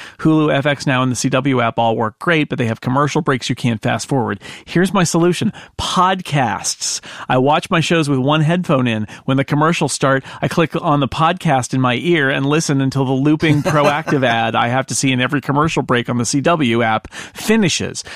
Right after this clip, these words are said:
Speaker 1: Podcast then gets turned off. I'm back to finding out what dumb mistake Barry Allen is going to lie about this week on The Flash. It's simple.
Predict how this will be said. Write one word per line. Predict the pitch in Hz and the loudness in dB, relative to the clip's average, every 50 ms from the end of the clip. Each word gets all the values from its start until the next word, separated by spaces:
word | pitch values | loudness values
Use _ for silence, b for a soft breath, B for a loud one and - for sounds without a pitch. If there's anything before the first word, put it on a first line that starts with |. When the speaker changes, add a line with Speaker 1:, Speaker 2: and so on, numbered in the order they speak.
| B B - | B B -6
Speaker 1:
Podcast | - - 170 175 170 - 185 160 151 - | 0 0 0 0 2 2 2 2 2 2
then | 156 135 | 0 2
gets | 135 127 120 - | 2 0 0 -2
turned | - - 123 117 117 | -2 -2 -2 0 2
off. | 151 156 151 - 127 | 2 2 2 0 0
I'm | 110 104 | -2 0
back | 120 113 113 - | 0 -2 -2 -2
to | 120 | -4
finding | - 131 120 120 120 120 | -2 -2 0 0 0 0
out | 113 113 117 | 0 0 0
what | 113 110 | -2 -2
dumb | - 120 113 107 | 0 0 0 0
mistake | 107 107 - - 117 107 - | 0 -2 -2 -2 -2 -2 0
Barry | - 110 104 104 113 123 | -2 0 0 0 0 0
Allen | 127 139 147 151 151 139 | 2 2 2 2 0 0
is | 123 - | -2 -2
going | - 123 107 | -4 -4 -2
to | 104 | -2
lie | 104 110 117 127 135 | 0 0 2 2 2
about | 139 139 135 135 127 127 - | 2 2 2 2 0 0 -2
this | 131 120 - | -2 -2 0
week | 131 120 - | -2 -2 0
on | 104 107 | -2 -4
The | 101 | -4
Flash. | - - 151 143 143 143 139 135 - - B B | -4 -2 0 2 2 2 0 -2 -6 -10 B B
It's | B 135 - 143 - - | B 0 0 0 0 2
simple. | - - 175 196 196 196 - 127 113 98 | 0 0 2 2 0 0 0 0 -2 -2